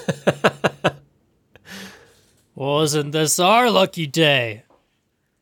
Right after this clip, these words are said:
We got food for twenty years. <laughs>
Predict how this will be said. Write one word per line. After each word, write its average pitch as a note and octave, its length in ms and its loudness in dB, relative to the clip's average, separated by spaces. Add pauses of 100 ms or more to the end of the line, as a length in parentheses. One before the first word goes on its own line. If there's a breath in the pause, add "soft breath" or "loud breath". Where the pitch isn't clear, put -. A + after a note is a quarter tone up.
(480)
We E3 160 0
got D#3 320 2 (880)
food F#3 360 4
for E3+ 240 -2 (120)
twenty G#3 440 2
years. F#3 720 0
<laughs> - 60 -20